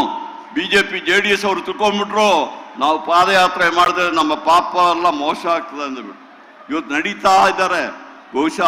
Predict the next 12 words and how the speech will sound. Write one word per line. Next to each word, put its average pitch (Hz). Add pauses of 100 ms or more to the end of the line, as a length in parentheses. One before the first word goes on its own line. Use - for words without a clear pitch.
ಅವ್ರು 156 (100)
ಮಾಡಿದ 196 (140)
ಪಾಪಕ್ಕೆ 208 (800)
ಮೈಸೂರು, 190 (160)
ಬೆಂಗಳೂರಿಂದ 190 (160)
ಮೈಸೂರು 185
ತನಕ 190 (100)
ನಡೆದ್ರೆ 185
ಆಗೋದಿಲ್ಲ, 202 (760)
ಇಡೀ 185 (280)
ರಾಜ್ಯ 214
ಮಟ್ಟದಲ್ಲಿ 208